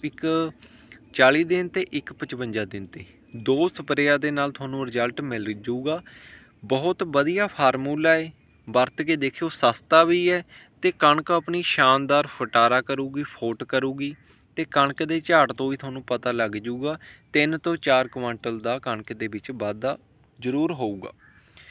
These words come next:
ਤੇ ਹੁਣ ਜੇ ਤੁਸੀਂ ਕਣਕ ਦੇ ਵਿੱਚ ਫਾਸਫੋਰਸ ਦੀ, ਤੁਹਾਡੇ 'ਚ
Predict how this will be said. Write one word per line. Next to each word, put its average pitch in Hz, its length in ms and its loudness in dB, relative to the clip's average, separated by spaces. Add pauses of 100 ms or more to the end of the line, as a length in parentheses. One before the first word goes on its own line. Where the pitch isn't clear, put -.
(540)
ਤੇ 190 120 2
ਹੁਣ 190 220 -2 (400)
ਜੇ 147 300 4
ਤੁਸੀਂ 196 400 -6
ਕਣਕ 160 320 0
ਦੇ 160 140 0
ਵਿੱਚ 160 380 -4 (840)
ਫਾਸਫੋਰਸ 139 720 4
ਦੀ, 151 160 -4
ਤੁਹਾਡੇ 143 380 -6
'ਚ 143 260 -6